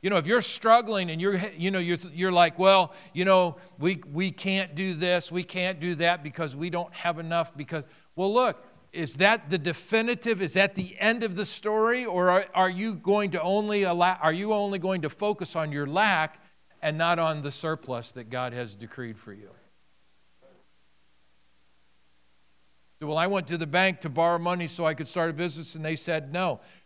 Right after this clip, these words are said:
Then go to another bank. Well, they said I need to clean my credit up. Well, duh, clean your credit up. Are you listening? I mean, how complicated is that?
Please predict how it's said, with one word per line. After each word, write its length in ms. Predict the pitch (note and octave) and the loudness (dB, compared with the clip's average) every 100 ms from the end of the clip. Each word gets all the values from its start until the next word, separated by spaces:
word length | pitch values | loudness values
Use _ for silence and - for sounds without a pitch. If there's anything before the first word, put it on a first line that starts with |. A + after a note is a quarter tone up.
| - | -8
Then 140 | F#3+ | -2
go 120 | F#3+ | 2
to 160 | G3+ G#3+ | 2 2
another 300 | G#3 G#3+ G#3 | 2 2 0
bank. 540 | E3+ A3 G#3+ B2 - - _ _ _ _ _ - C3 - _ _ _ _ _ _ _ _ _ _ - | 2 2 2 -2 -12 -20 _ _ _ _ _ -20 -20 -20 _ _ _ _ _ _ _ _ _ _ -6
Well, 60 | E3+ | -4
they 60 | |
said 200 | E3+ G#3 | 0 2
I 120 | G3 G3 | 2 2
need 180 | G3 | 0
to 80 | F3 | -2
clean 320 | - G3 G3+ | -4 -4 -2
my 160 | F#3+ F#3 | -2 -2
credit 400 | - G3+ G3 E3 | 0 0 2 0
up. 180 | C3+ - | -2 -4
Well, 140 | D#3+ | -8
duh, 400 | C3+ F#3+ G#3+ F#3+ | -2 2 2 0
clean 240 | G3 G3+ G#3 | -2 -4 -4
your 100 | G3+ | -6
credit 400 | G#3+ A3 G#3 E3+ | 0 2 2 -2
up. 280 | C3 G2+ - _ _ _ _ _ _ _ _ _ _ _ _ _ _ _ _ _ _ _ _ _ | -4 -4 -12 _ _ _ _ _ _ _ _ _ _ _ _ _ _ _ _ _ _ _ _ _
Are 100 | - | -10
you 120 | D#3 F3+ | -4 -2
listening? 320 | G3+ - - - - | -4 -8 -20 -20 -20
I 1200 | D4 - - - G#4+ - - - - - - _ C#3 | -20 -20 -20 -20 -20 -20 -20 -20 -20 -20 -20 _ -8
mean, 120 | D3+ | 0
how 240 | F3+ G#3+ | 2 2
complicated 800 | G#3+ G3+ G3+ F#3 - G3 F#3+ F3+ | 4 2 2 -2 -2 0 0 0
is 240 | F#3+ G#3 D3 | 0 -2 -4
that? 340 | B2 E2+ B1 | -8 -10 -16